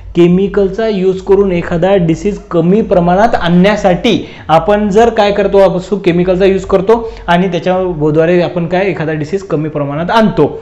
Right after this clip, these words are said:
ओके, त्याला reduce करतो. आता लक्षात घ्यायचं इथं आहे melanin biosynthesis inhibitor,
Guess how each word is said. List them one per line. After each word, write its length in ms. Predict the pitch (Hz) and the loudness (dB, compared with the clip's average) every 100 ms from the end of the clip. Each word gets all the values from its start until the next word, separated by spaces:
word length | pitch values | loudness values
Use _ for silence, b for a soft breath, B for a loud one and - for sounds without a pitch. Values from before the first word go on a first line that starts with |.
| B | B
ओके, 180 | 175 233 | -4 -2
त्याला 240 | 165 160 | 0 2
reduce 420 | 175 160 156 233 - B B | 2 4 4 2 -2 B B
करतो. 480 | 214 208 - 131 95 B | 2 2 2 -4 -6 B
आता 140 | 165 196 | 2 2
लक्षात 260 | 165 190 | 2 2
घ्यायचं 360 | 180 170 170 170 | 0 2 2 2
इथं 260 | 180 165 180 | 2 2 2
आहे 100 | 202 | 2
melanin 640 | 165 156 165 190 202 226 | 4 4 4 4 2 2
biosynthesis 1080 | 165 196 262 240 - 180 165 196 208 226 - | 4 6 4 0 0 0 2 2 2 -2 -2
inhibitor, 520 | 247 208 139 143 127 | 2 4 2 0 -2